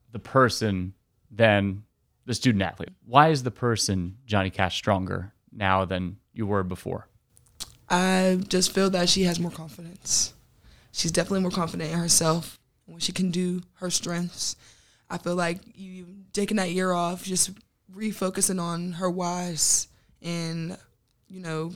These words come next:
Speaker 2: coming to realize, you know, what, what she's even doing this still for. Because after a point in time, like, like I told you before,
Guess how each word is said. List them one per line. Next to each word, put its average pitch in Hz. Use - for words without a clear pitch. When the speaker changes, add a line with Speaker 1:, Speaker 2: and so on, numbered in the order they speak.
Speaker 2:
coming 208
to 196
realize, 175
you 180
know, 165
what, -
what 262
she's 202
even 190
doing 190
this 180
still 175
for. 175
Because 190
after 202
a 196
point 220
in 208
time, 208
like, 185
like 196
I 190
told 190
you 190
before, 185